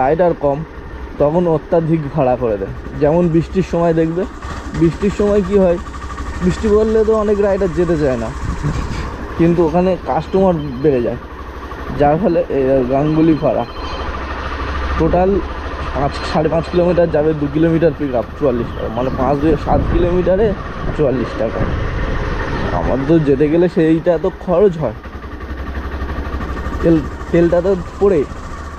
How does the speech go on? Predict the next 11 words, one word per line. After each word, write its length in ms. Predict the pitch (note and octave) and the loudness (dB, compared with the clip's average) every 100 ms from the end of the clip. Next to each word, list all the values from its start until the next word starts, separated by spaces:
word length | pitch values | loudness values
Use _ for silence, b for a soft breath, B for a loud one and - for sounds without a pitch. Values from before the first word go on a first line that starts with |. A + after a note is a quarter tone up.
| - - - - - D3 - - | -12 -12 -10 -10 -8 -6 -6 -2
তো 60 | C#3+ C#3+ | 0 2
সব 140 | D#3+ E3 E3+ | 2 2 4
মিলে 160 | F3 F3+ | 4 2
ওই 60 | E3+ | 2
চুয়াল্লিশ 300 | E3 D#3+ D#3 - | 0 0 0 -2
টাকাই 220 | C#3+ F3 D3+ | 0 2 2
দেবে 160 | B2+ - - - | 0 -4 -12 -8
সাত 140 | - E3+ - | -4 -4 0
কিলোমিটারে। 440 | C#3 A2+ A#2 A#2+ - - - - - C3+ | 0 0 -2 -2 -4 -10 -8 -8 -6 0
যাই 140 | C3 | 2
হোক, 100 | C#3 | 2